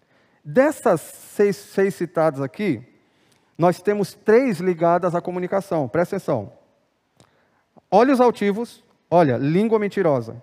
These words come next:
Mãos que derramam sangue inocente, coração que traça planos perversos, pés que apressam fazer o mal,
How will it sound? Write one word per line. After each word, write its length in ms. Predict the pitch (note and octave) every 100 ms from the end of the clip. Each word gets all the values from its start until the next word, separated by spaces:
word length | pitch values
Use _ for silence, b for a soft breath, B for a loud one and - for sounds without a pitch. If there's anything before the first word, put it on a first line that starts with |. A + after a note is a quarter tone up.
| _ _ _ _ b b b
Mãos 280 | E3+ A#3+ B3
que 80 | A3
derramam 320 | G#3+ G#3+ F3+
sangue 420 | - G#3 A#3 G#3
inocente, 560 | F#3 E3 G3+ G#3+ A3 G3+
coração 460 | G3+ F3+ - G3
que 100 | F#3+
traça 320 | - F3+ F3+
planos 300 | F3 F#3 E3+
perversos, 640 | - D#3 D3+ F#3 G#3 G3+ -
pés 260 | G3 F#3+
que 80 | -
apressam 320 | F3+ F3+ E3+
fazer 260 | F3 D#3 E3+
o 60 | E3+
mal, 260 | G3 A#3